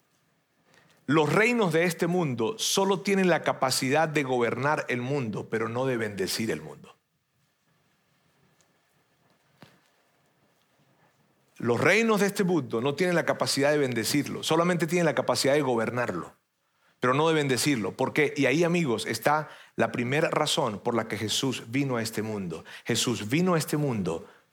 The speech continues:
para bendecir a este mundo, para que este mundo estuviera mejor gracias a Él.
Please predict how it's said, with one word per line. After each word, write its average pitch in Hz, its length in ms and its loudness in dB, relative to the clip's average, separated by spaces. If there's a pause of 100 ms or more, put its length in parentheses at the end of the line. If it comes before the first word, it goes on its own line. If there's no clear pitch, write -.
para 98 200 2
bendecir 87 640 -2
a 87 80 -4
este 80 240 -4
mundo, 76 400 -8 (340)
para 180 240 2
que 117 200 0
este 143 220 -2
mundo 107 500 -4
estuviera 107 480 -4
mejor 117 380 -4 (260)
gracias - 680 0
a 69 100 0
Él. 64 120 -4